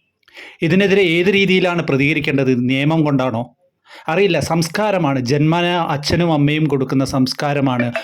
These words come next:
ഓരോരുത്തരിൽ നിന്നും ഇത്തരം വാക്കുകൾ വരുന്നത്. അദ്ദേഹത്തിൻ്റെ അച്ഛനെ വിളിക്കാൻ, നേരിട്ട് വിളിക്കുക എന്ന് പറയുന്നത്, ആ ഒരു സംസ്കാരം നമ്മളെ അനുവദിക്കുന്നില്ല. കാരണം എന്താണെന്ന് വെച്ച് കഴിഞ്ഞാൽ,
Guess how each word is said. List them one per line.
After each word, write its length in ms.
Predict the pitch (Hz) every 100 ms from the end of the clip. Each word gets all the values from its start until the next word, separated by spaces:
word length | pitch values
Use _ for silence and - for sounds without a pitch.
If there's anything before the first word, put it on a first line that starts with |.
| -
ഓരോരുത്തരിൽ 580 | 143 143 147 143 147 135
നിന്നും 260 | 131 127 123
ഇത്തരം 340 | 120 - 143
വാക്കുകൾ 400 | 127 117 - 127
വരുന്നത്. 400 | 120 117 131 135 - _ _ - -
അദ്ദേഹത്തിൻ്റെ 480 | 131 123 151 151 143
അച്ഛനെ 360 | 135 - 170 160
വിളിക്കാൻ, 380 | 143 143 147 135
നേരിട്ട് 500 | 131 139 147 147 147 - -
വിളിക്കുക 280 | 143 143 165
എന്ന് 160 | 151
പറയുന്നത്, 300 | 147 143 143
ആ 120 | 143 165
ഒരു 100 | 170
സംസ്കാരം 480 | 160 143 170 156
നമ്മളെ 340 | 147 143 170 180
അനുവദിക്കുന്നില്ല. 680 | 147 139 147 139 120 120 - _ _ _ _ -
കാരണം 260 | 156 196 196
എന്താണെന്ന് 380 | 175 196 185
വെച്ച് 180 | 180 -
കഴിഞ്ഞാൽ, 360 | 175 165 156